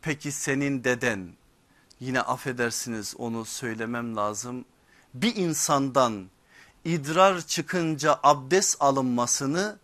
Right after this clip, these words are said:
meni çıkınca gusl alınmasını söyledi. Eğer ben aklımla hareket etseydim idrardan sonra abdest, gusül alınmasını,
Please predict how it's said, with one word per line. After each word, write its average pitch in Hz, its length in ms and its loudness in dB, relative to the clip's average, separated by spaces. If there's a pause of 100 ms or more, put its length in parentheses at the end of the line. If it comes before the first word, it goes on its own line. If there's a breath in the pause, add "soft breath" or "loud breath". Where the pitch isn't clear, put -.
(320 soft breath)
meni 160 520 2
çıkınca 156 840 2 (160)
gusl 240 340 0
alınmasını 185 680 0
söyledi. 113 680 -4 (640 loud breath)
Eğer 233 420 10
ben 269 240 8
aklımla 226 680 8
hareket 202 460 4
etseydim 156 840 2 (560 soft breath)
idrardan 220 920 8
sonra 185 600 6
abdest, 170 580 6 (120)
gusül 175 460 2
alınmasını, 156 920 4